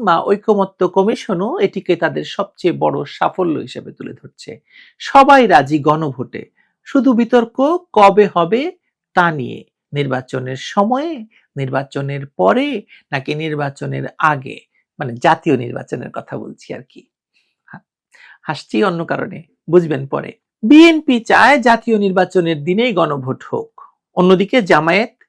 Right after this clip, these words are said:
এনসিপি এবং তাদের সহযোগীরা চায় নভেম্বর বা ডিসেম্বর মাসে আলাদা করে গণভোটের আয়োজন করা হোক। এত ভিন্ন অবস্থান সত্ত্বেও একটা বিষয় কিন্তু স্পষ্ট,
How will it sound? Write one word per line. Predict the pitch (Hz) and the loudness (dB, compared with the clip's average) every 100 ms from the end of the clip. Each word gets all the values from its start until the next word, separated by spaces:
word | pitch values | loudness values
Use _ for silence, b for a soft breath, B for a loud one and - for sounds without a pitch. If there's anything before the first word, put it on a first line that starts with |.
| _ _ | _ _
এনসিপি | 180 190 - 214 269 330 _ b b 190 | 0 0 -2 -4 -2 -4 _ b b 0
এবং | 175 185 185 | 4 4 4
তাদের | 190 170 165 | 2 2 -2
সহযোগীরা | - 233 247 214 170 165 160 | -2 0 2 2 2 2 0
চায় | - 190 285 | 0 2 0
নভেম্বর | 208 180 175 190 190 214 277 370 B B _ | 0 0 0 -2 -2 0 0 -2 B B _
বা | 208 226 | 2 4
ডিসেম্বর | 302 294 269 202 170 | 2 0 -2 2 2
মাসে | 156 170 - 294 | 0 -4 -2 2
আলাদা | 190 202 196 175 | 4 4 2 -2
করে | - 170 254 392 - _ - | -2 -2 0 -4 -10 _ -2
গণভোটের | 220 240 202 160 156 147 | 0 2 0 0 0 2
আয়োজন | 139 123 135 131 | 2 0 -4 -4
করা | 131 127 | -4 -4
হোক। | 127 - - _ - | -6 -14 -16 _ -2
এত | 233 285 | 0 2
ভিন্ন | 214 240 254 262 | 2 0 0 2
অবস্থান | 240 226 233 - 240 226 | 2 2 -4 -6 -6 -6
সত্ত্বেও | - 202 - - - - _ B B | -2 -2 -2 -4 -4 -6 _ B B
একটা | - 330 - - | 0 0 0 -2
বিষয় | 226 214 - 185 | 0 0 0 0
কিন্তু | 185 170 165 | -2 -6 -8
স্পষ্ট, | - - 131 - | -8 -8 -8 -10